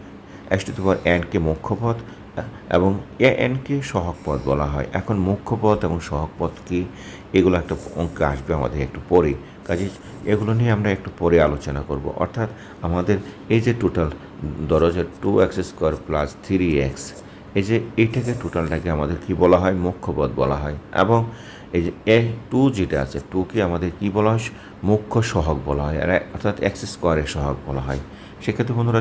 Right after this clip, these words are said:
চলো এদিকে আমরা নিচের অংশটাকে আমাদের কি আছে সেটা নিয়ে আলোচনা করি। এখানে কিন্তু দুটো একক কাজ কথা বলা আছে, এই দুটো একক কাজ আমাদের বুঝতে হবে। কি বুঝতে হবে দেখো, একক কাজ আমাদের কি বলছে, বলছে পি of x polynomial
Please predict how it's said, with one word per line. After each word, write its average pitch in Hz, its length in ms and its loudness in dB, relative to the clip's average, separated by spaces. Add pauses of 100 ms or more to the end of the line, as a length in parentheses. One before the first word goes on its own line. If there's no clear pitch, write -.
চলো 85 200 4
এদিকে 87 280 -4
আমরা 85 200 -2
নিচের 80 300 -2
অংশটাকে 92 420 -6 (380)
আমাদের 76 300 -2
কি - 80 -4 (100)
আছে - 220 -8
সেটা 67 220 -10
নিয়ে 73 160 2
আলোচনা 71 440 0
করি। 92 160 -2 (440)
এখানে 120 240 2
কিন্তু 117 240 0
দুটো 110 160 0 (220)
একক 113 220 -2 (120)
কাজ 98 140 4 (140)
কথা 71 220 -4 (240)
বলা 73 160 2 (100)
আছে, 71 180 -6 (600)
এই 113 160 8
দুটো 98 180 0 (100)
একক 85 180 -2 (100)
কাজ 80 120 0 (100)
আমাদের 67 220 -4 (100)
বুঝতে 87 320 -6
হবে। 65 160 -4 (420)
কি 113 100 4 (100)
বুঝতে 110 220 0
হবে 98 180 2
দেখো, 85 180 0 (200)
একক 104 260 -4
কাজ 95 120 -2 (100)
আমাদের 71 260 -2
কি 87 80 -2 (100)
বলছে, 69 280 0 (460)
বলছে 92 280 4 (500)
পি 123 120 4 (140)
of 117 80 0 (240)
x - 20 -10 (380)
polynomial 104 520 4